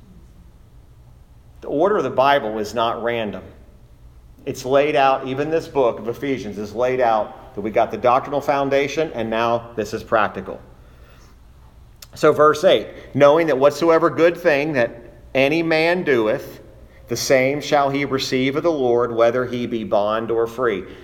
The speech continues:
In God's economy, he is not looking at a greater reward for the master or the, the bond, the bondman, the servant, or the free man.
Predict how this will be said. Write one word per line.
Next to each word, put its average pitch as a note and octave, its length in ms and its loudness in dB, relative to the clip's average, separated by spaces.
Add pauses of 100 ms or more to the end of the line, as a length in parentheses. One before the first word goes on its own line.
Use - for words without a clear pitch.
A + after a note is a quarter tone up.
(220)
In C3 180 0
God's D3 400 2
economy, A#2+ 800 -2 (360)
he C3+ 160 0
is C3 140 0
not C3+ 340 2
looking C#3 380 0
at A2+ 300 2
a A2+ 80 -2
greater B2 360 2
reward A#2+ 920 0 (140)
for B2 140 -2
the A#2 120 0
master B2 500 -2
or A#2+ 180 0
the, A2 160 -6 (200)
the G#2+ 80 -6
bond, B2 500 0
the A2 80 0
bondman, C3 460 0
the B2+ 80 -4
servant, A#2+ 440 -2
or A#2+ 140 0
the G#2 80 -6
free G#2+ 280 -6
man. C#2+ 260 -10